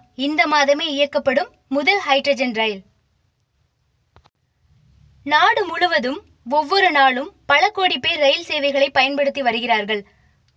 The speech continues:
இதற்கிடையே அடுத்த கட்ட பாய்ச்சலாக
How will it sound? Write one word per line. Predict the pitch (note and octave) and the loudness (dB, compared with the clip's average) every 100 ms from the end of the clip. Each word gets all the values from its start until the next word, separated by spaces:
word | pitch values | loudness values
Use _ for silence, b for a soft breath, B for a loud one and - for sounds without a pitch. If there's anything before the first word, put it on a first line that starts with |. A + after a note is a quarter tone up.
| A#3+ | -4
இதற்கிடையே | B3 C4+ C4+ B3+ B3 C#4+ - _ _ _ - | -2 -2 -2 -2 0 -2 -4 _ _ _ -2
அடுத்த | C#4 G4 G#4+ G#4 | 0 2 0 0
கட்ட | E4+ F4 | 0 0
பாய்ச்சலாக | - C4+ C#4 D4 C4 A3+ A#3+ | 2 2 2 2 2 2 0